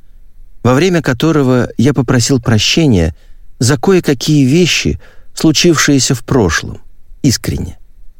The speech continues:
А также сказал ему, столь же искренне, насколько я горжусь тем, что он стал таким, каким стал. Потом мы сидели на крыльце, потягивали пиво,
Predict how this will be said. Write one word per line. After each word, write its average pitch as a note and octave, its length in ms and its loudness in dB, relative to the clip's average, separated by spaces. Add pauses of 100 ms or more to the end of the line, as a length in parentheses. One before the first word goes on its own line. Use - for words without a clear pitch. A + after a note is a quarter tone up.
(500)
А A2+ 80 0
также G#2 240 2
сказал A2+ 420 0
ему, D#2+ 300 0 (360)
столь G2 300 0
же D#2 160 0
искренне, - 640 -4 (760)
насколько C#3+ 420 0
я C#3 120 4
горжусь G2+ 600 0
тем, E3 320 0 (360)
что - 220 -2
он E3+ 80 4
стал C3+ 280 0
таким, A#2+ 500 0 (160)
каким - 380 -2
стал. - 440 -8 (1300)
Потом - 260 2
мы D#3 120 4
сидели G2+ 360 2
на F#2+ 120 2
крыльце, C#3+ 500 0 (360)
потягивали G2+ 540 2
пиво, D3 440 0